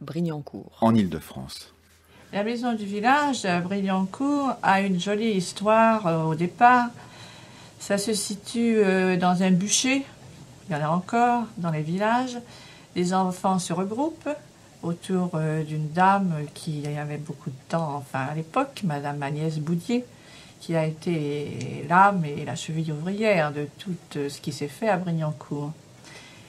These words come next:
Speaker 3: Et, et ces enfants, pour s'occuper, fabriquaient de la vannerie avec un, un animateur très doué. Ces vanneries, eh bien, il a bien fallu les vendre, euh, ne serait-ce que pour retrouver de l'argent pour continuer.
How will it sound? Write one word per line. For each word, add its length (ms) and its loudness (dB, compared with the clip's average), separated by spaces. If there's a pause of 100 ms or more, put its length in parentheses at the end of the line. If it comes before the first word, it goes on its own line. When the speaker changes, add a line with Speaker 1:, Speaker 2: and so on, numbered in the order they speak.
(460)
Speaker 3:
Et, 360 2
et 60 4
ces 300 0
enfants, 760 2
pour 140 -6
s'occuper, 580 -4
fabriquaient 640 -4
de 80 -4
la 140 -2
vannerie 520 -4
avec 380 -10
un, 40 -8
un 540 -10
animateur 800 -4 (160)
très 180 -8
doué. 320 -4 (1500)
Ces 200 -4
vanneries, 560 4
eh 40 4
bien, 720 6
il 140 0
a 60 0
bien 180 -4
fallu 300 -4
les 120 -2
vendre, 460 -2
euh, 260 4
ne 120 -2
serait-ce 380 -4
que 120 -8
pour 400 -6
retrouver 460 -8
de 80 -10
l'argent 440 -2
pour 140 -12
continuer. 680 -4